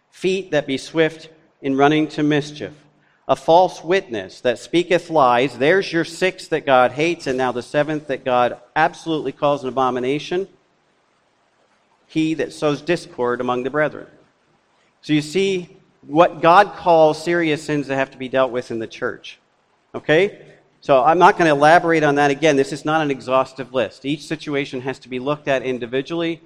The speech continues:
and prayed over and, go-, and seeking God for wisdom in those. But those are, are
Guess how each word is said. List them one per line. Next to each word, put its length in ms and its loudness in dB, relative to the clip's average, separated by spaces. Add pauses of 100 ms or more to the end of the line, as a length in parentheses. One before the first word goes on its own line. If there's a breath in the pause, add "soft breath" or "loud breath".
(140 soft breath)
and 120 -10
prayed 320 -2
over 320 -2
and, 360 -8
go-, 180 0
and 160 -8
seeking 420 -8
God 360 0 (280 soft breath)
for 140 -6
wisdom 380 -2
in 100 -4
those. 240 -4
But 240 -4
those 300 2
are, 260 -2
are 320 2